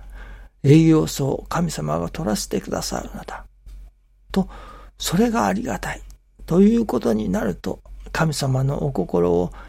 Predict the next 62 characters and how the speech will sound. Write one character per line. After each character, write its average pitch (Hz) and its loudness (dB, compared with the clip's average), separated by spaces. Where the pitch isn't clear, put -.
一 165 0
層 - 0
分 202 0
か 226 -4
っ 220 -6
て、 - -16
あ 127 -4
り 139 0
が 139 0
た 143 -2
い - -4
と 160 6
い 170 6
う 160 0
心 160 -2
が 143 -2
湧 139 0
い 143 -2
て 160 -6
き - -12
て - -6
お - 2
る - -4
こ - -10
と 165 -4
に 165 -8
な 143 -4
り - -8
ま 147 -10
す - -14
ね。 165 -10
し - -6
か 180 -4
し - -6
普 - -14
通 - -6
は、 190 2
美 160 8
味 185 8
し 220 -2
い 202 -6
か - -6
ら - -8
あ 135 -4
り 147 -2
が - -6
た - -8
い。 - -14
美 151 2
味 190 6
し 220 -2
い 214 4
の 180 4
を - -6
食 190 -2
べ 185 -2
て - -4
あ 147 -2
り 170 -6
が - -8
た - -10
い。 - -18